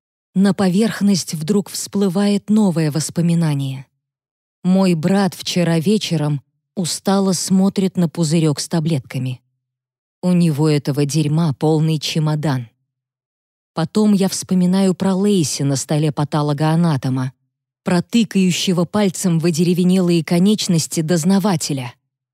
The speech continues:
В волосах обнаружены следы большой дозы диазепама. У Патрика имеется доступ к снотворному. И возможности тоже.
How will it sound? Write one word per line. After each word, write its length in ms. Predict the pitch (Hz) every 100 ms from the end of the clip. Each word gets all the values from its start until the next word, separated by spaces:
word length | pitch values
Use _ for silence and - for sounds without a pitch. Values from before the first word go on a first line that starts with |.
| _ _ _ _ -
В 160 | 147
волосах 640 | 147 165 160 - 175 185 226
обнаружены 680 | 190 214 185 170 160 196 202
следы 440 | - 180 151 165
большой 420 | 165 156 175 170
дозы 380 | 143 156 143 165
диазепама. 760 | 151 160 156 185 175 123 127 - _ _ _ _ _ _ _ _ _ -
У 120 | 165
Патрика 580 | - 175 170 165 139 165 156
имеется 580 | 156 175 175 160 - 165
доступ 460 | 151 170 - 165
к 60 | -
снотворному. 840 | - 165 165 175 160 139 127 123 - _ _ _ _ -
И 120 | 208
возможности 800 | 175 165 175 190 180 175 - 160
тоже. 500 | - 196 147 127